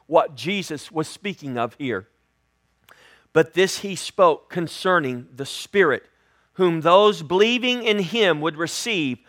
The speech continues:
for the Holy Spirit was not yet given," because Jesus has, was not yet glorified. Jesus was speaking prophetically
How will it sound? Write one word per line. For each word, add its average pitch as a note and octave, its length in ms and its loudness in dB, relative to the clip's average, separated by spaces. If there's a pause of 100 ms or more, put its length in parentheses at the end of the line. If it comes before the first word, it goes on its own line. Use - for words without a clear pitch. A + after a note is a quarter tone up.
(200)
for F3 140 4
the D#3 100 4
Holy G3+ 380 2
Spirit D#3+ 480 2
was C#3+ 160 -4
not E3+ 340 2
yet F3+ 300 4
given," F3 320 2
because D#3 340 -4
Jesus C#3+ 540 -6
has, D3 280 -4 (220)
was E3 240 -2
not E3 240 4
yet E3 240 2
glorified. C3 680 -2
Jesus G3 520 -4 (240)
was E3 220 2
speaking G3+ 580 -6
prophetically D3 1160 -2